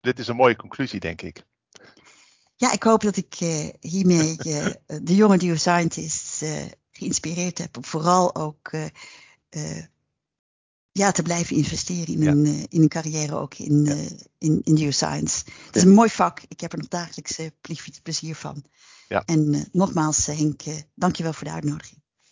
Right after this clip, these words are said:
Speaker 1: Super. Hartelijk dank, Gitta. Ehm, dit was de tweede podcast, eh, in een nieuwe s-, K N G M G-serie genaamd Nooit meer slapen met.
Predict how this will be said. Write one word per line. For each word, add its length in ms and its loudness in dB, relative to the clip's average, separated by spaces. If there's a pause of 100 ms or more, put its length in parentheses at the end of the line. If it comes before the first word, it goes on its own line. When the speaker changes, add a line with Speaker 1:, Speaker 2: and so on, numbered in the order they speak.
(260)
Speaker 1:
Super. 400 -6 (840)
Hartelijk 360 6
dank, 180 6
Gitta. 480 2
Ehm, 500 6 (520)
dit 200 -4
was 200 2
de 120 -12
tweede 260 2
podcast, 760 -4 (160)
eh, 280 0 (160)
in 180 -12
een 180 -6
nieuwe 220 -2
s-, 160 -12 (100)
K 60 -6
N 200 6
G 80 -8
M 200 -6
G-serie 760 -2
genaamd 460 0
Nooit 240 -4
meer 120 -12
slapen 380 -2
met. 300 -2